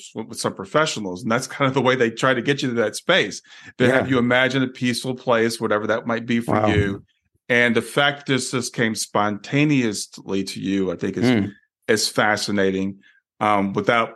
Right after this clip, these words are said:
Speaker 1: without, you know, training or without any kind of
Speaker 2: Mm.
Speaker 1: prompts or music, or, you know, you're sitting there on the train.
Speaker 2: Yeah.
Speaker 1: Um, but it, it shows that,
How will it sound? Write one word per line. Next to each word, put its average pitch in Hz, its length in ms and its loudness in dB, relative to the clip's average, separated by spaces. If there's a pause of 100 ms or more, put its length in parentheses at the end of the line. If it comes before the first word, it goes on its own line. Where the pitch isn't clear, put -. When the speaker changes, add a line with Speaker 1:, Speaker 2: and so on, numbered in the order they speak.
Speaker 1:
without, 104 440 0
you 107 80 -8
know, 95 120 -2
training 117 520 2
or 107 60 2
without 98 280 2
any 101 240 -4
kind 107 240 0
of 92 140 -2
Speaker 2:
Mm. 135 200 2
Speaker 1:
prompts 104 480 -2
or 90 200 0
music, 113 600 -2
or, 92 400 0
you 95 120 -10
know, 87 60 -6
you're 110 120 -4
sitting 107 380 -4
there 104 120 0
on 107 120 -4
the 107 60 -8
train. 120 440 -2 (460)
Speaker 2:
Yeah. 123 160 4 (100)
Speaker 1:
Um, 98 240 -4 (100)
but 120 200 0
it, 120 180 -4
it 123 160 -4
shows 131 560 2
that, 110 360 2